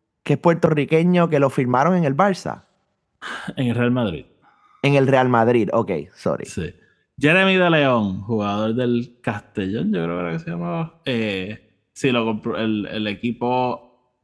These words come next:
Speaker 2: el segundo equipo de Real Madrid, que, eh, usualmente el equipo más joven, este,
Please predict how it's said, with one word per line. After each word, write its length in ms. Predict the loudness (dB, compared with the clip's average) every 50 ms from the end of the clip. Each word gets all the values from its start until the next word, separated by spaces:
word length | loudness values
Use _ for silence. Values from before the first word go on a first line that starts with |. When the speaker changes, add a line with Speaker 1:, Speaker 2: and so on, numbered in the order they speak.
| _ _ _ -8
Speaker 2:
el 120 | -8 -6
segundo 420 | -6 -2 0 0 2 2 0 0 0
equipo 260 | 0 0 0 2 0
de 80 | 2 2
Real 160 | 0 0 0
Madrid, 380 | 0 -2 -2 -2 -2 -4 -6
que, 100 | -6 -8 -10
eh, 60 | -10 -10 _ _ _ -16 -16 -14 -14 -16 -16
usualmente 440 | -10 -8 -6 -6 -6 -8 -8 -10 -10
el 40 | -10
equipo 180 | -10 -10 -10 -10
más 160 | -10 -6 -2
joven, 580 | 0 0 0 2 0 0 -2 -2 -2 -2 -4
este, 340 | -6 -8 -12 _ _ -20 -18